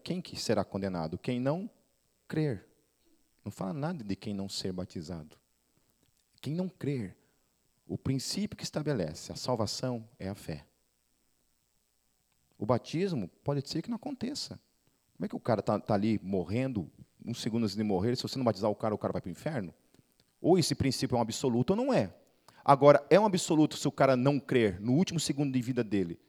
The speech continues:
Se ele não creu a vida inteira e no último segundo também não creu, ele será salvo porque eu jogo uma água em cima da cabeça dele? Não.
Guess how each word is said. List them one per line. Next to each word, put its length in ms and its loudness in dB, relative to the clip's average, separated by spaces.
Se 140 -6
ele 80 0
não 200 6
creu 380 4
a 100 2
vida 200 2
inteira 420 2
e 60 0
no 80 4
último 240 2
segundo 320 0
também 340 4
não 140 2
creu, 320 4
ele 120 0
será 240 0
salvo 320 2
porque 180 0
eu 60 4
jogo 180 4
uma 140 2
água 360 0
em 20 -20
cima 180 -8
da 60 -8
cabeça 300 -6
dele? 220 -4
Não. 240 -6